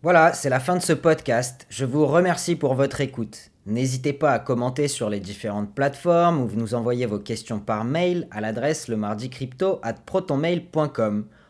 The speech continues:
On vous répondra avec plaisir. Si vous le pouvez, laissez-nous cinq étoiles sur Apple Podcast ou Spotify, ça nous permettra de toucher un public toujours plus large et continuer à éduquer les gens.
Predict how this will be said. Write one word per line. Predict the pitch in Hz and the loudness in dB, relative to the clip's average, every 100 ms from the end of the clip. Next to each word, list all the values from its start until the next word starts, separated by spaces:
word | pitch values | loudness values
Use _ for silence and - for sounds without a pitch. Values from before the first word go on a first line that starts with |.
| _ | _
On | 107 | -8
vous | 107 | -4
répondra | 123 139 143 135 147 | -4 -2 -4 2 2
avec | 165 117 110 - - | 2 -2 -2 -4 -6
plaisir. | 123 123 95 90 78 _ _ _ | -4 -4 -4 -10 -12 _ _ _
Si | 107 | -10
vous | 95 | -10
le | 101 | -6
pouvez, | 139 151 180 190 113 | -4 2 4 2 -2
laissez-nous | 110 110 110 110 | -6 -2 -2 -2
cinq | - 156 156 | -2 0 0
étoiles | 135 139 127 | 2 2 2
sur | - 98 | -2 -4
Apple | 110 127 | 0 0
Podcast | 123 135 127 127 117 104 | 2 0 0 -4 -4 -8
ou | |
Spotify, | - - 110 156 151 185 180 185 | -14 -10 -6 -6 -2 2 2 0
ça | - 117 | -4 -4
nous | 113 | -4
permettra | 110 135 127 120 - 120 | 0 0 0 -4 -2 -2
de | 101 | -2
toucher | - 104 110 | -8 -8 -6
un | 95 | -6
public | 92 87 85 _ | -8 -12 -14 _
toujours | 185 165 147 131 | -6 0 -2 -2
plus | 95 | -10
large | 87 101 117 110 107 | -8 -2 -2 -4 -8
et | 110 | -12
continuer | 110 165 - 107 104 | -6 -6 -4 -4 -2
à | 113 95 | -2 -4
éduquer | 87 98 123 | -10 -10 -6
les | 107 95 | -4 -6
gens. | 80 | -10